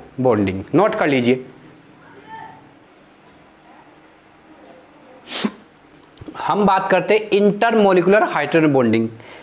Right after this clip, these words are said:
इंटर मतलब आउटर और इंट्रा मतलब अंदर। क्लियर बात?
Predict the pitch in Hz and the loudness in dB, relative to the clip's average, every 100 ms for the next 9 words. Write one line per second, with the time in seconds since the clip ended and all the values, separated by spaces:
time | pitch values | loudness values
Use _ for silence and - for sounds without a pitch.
0 | - - 190 214 226 214 208 226 254 190 | -16 -2 0 2 2 2 4 2 2 0
1 | 170 160 147 107 95 - - - - 190 | 2 2 0 -4 -6 -16 -20 -12 0 2
2 | 214 214 208 208 202 214 233 254 247 175 | 4 2 2 0 2 2 2 0 -2 0
3 | 160 127 - - - - _ _ _ _ | 2 2 0 -6 -18 -20 _ _ _ _
4 | _ _ - - 190 226 262 247 254 254 | _ _ -20 -2 2 4 4 4 2 -2